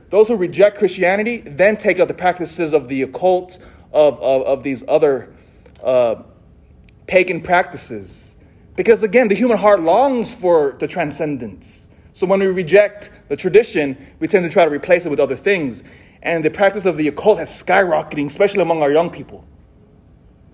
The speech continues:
I used to work in high schools. It, it is rampant among young people. And they start practicing the occult. Why? 'Cause what is the occult? It's an attempt to maneuver the transcendent to, and to bend it to my will.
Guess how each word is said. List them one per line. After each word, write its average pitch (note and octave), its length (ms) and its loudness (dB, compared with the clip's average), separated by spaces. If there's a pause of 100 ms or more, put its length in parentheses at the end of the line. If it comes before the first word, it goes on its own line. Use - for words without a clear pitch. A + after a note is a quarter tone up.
(340)
I C3+ 80 -4
used F#3 140 0
to A3 60 0
work G3 140 4
in F3+ 60 0
high F#3 180 4
schools. - 640 -10 (120)
It, C#3+ 260 -4
it D#3 140 -4
is - 100 -14
rampant C3 760 -6
among A#2+ 280 -8
young A#2 160 -6
people. - 380 -20 (1120)
And F#3+ 100 -6
they G3+ 40 2
start G#3+ 180 4
practicing G3+ 340 0
the E3+ 80 0
occult. F#3+ 320 2
Why? G#3+ 180 4
'Cause D#3 140 -6
what G#3+ 140 4
is G#3 80 2
the F#3 100 -2
occult? G3+ 320 0
It's F#3 80 -4
an G3+ 100 0
attempt B3 600 -2
to A#3 120 -4
maneuver G#3 440 2
the G#3 80 -4
transcendent A3+ 640 2
to, D#3+ 240 -4
and E3+ 120 -2
to E3+ 100 -4
bend F3 320 2
it C#3 240 2 (220)
to F3+ 100 -4
my D#3+ 220 2
will. D3+ 440 2